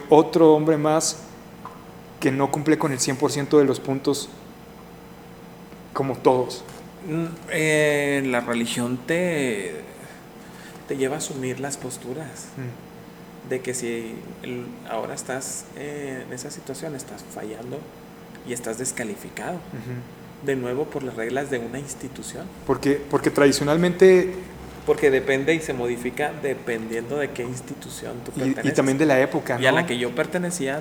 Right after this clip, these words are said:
Speaker 2: te decía que
Speaker 1: Ujú.
Speaker 2: estás totalmente descalificado
Speaker 1: Ujú.
Speaker 2: para el servicio de la iglesia en general.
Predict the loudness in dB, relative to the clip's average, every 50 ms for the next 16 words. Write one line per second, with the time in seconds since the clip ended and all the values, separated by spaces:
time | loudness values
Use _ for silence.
0 | -6 -4 -4 -4 -2 -2 -4 -2 -2 -4 -6 -6 -8 -8 -10 -8 -6 -4 -4 -4
1 | -6 -6 -6 -8 -8 -8 -8 -8 -8 -8 -8 -10 -10 -8 -8 -6 -6 -6 -8 -10
2 | -14 -16 -16 -12 -10 -10 -10 -8 -8 -10 -10 -2 0 2 2 4 2 0 0 -2
3 | -2 -2 -2 -2 -2 -4 -4 -2 -2 0 2 2 2 0 0 -2 -4 -4 -4 -4
4 | -4 -4 -4 -2 -4 -4 -4 -4 -4 -4 -4 -6 -8 -8 -10 -10 -6 -2 -2 0
5 | -2